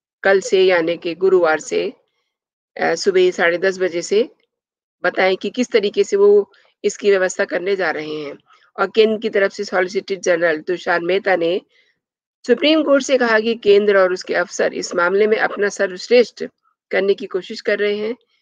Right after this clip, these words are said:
ऐसे में दिल्ली हाई कोर्ट की ओर से अवमानना को नोटिस दिया जाना बेहद दुर्भाग्यपूर्ण है। दिल्ली में कोविड मरीजों के इलाज के लिए ऑक्सीजन की सप्लाई के लिए दिए गए निर्देशों का पालन न किए जाने पर दिल्ली हाई कोर्ट ने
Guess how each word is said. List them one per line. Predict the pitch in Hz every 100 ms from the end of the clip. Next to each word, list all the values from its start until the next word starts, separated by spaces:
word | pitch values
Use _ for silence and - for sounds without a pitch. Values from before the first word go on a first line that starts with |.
| _
ऐसे | 214 202 214
में | 202
दिल्ली | 190 202
हाई | 196 190
कोर्ट | 196 190
की | 185
ओर | 175 180
से | - 180
अवमानना | 160 170 180 185
को | 175
नोटिस | 165 175 196
दिया | 170 175
जाना | 165 156 156 160 _ _ _ _ _ 185
बेहद | 220 196 147 - _ _ _
दुर्भाग्यपूर्ण | 196 185 180 165 165 - - -
है। | 147 - _ _ _ _ _ _
दिल्ली | 226 269
में | 285
कोविड | 285 214 214 196
मरीजों | 175 175 180 190
के | 170
इलाज | 156 160 190
के | - 175
लिए | 170
ऑक्सीजन | 170 165 - 247 220
की | 208
सप्लाई | 185 175 170 185 202 202 _ _ _ _ _ -
के | 202
लिए | 208
दिए | 170 226
गए | 233 208
निर्देशों | 170 170 175 185 226
का | 208
पालन | 190 175 180 170 180
न |
किए | 208 226 185
जाने | 165 156
पर | 156
दिल्ली | 165 170 175
हाई | 175 165
कोर्ट | - 160
ने | - 160